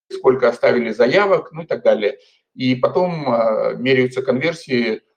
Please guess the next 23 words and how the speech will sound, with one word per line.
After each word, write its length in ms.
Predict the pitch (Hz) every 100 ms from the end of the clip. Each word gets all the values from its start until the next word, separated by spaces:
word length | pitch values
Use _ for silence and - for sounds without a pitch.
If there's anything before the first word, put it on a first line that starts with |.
| -
работы 400 | 110 123 135 -
отдела 320 | 113 117 104
продаж. 480 | - 101 101 98 -
Вот 320 | 127 135 - -
это 180 | 135 139
я 160 | 139
вам 220 | 135 131
грубо 280 | 151 190 147
и 40 | 123
очень 280 | 131 127 117
коротко 400 | 117 104 - 127
рассказал. 420 | - 107 127 -
Артём, 240 | - - 131
есть 220 | 226 226
что 260 | - -
добавить 440 | 123 120 110 101 -
по 60 |
этому 280 | 104 - 110
поводу, 340 | - 104 101 101
по 120 | -
поводу 340 | - 113 110
вот 220 | 113 -
показателей? 640 | - 135 123 104 104 104